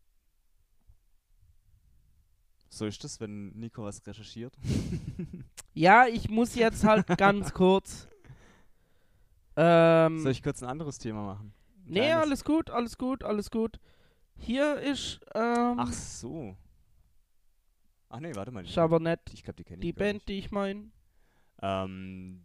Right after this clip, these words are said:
Speaker 1: Dings, Velvet Radio Gang, beziehungsweise
Speaker 2: Valve Radio Gang.
Speaker 1: Valve. Alter, dieses Englisch, gell? Bleibt mir fort.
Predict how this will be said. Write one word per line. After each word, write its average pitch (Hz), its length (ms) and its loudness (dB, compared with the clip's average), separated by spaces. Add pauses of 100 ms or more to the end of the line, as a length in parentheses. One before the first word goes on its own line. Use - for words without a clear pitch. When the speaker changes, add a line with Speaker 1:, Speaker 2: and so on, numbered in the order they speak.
(100)
Speaker 1:
Dings, 135 540 -14 (460)
Velvet 110 460 -4
Radio 131 420 -6
Gang, 165 380 -10 (760)
beziehungsweise 107 840 -6
Speaker 2:
Valve 165 220 -2 (120)
Radio 156 500 -4
Gang. 143 400 -12
Speaker 1:
Valve. 101 300 -10 (840)
Alter, 82 160 -12
dieses 87 340 -14
Englisch, 98 400 -16
gell? 87 260 -16 (320)
Bleibt 90 320 -12
mir 90 140 -12
fort. 92 340 -16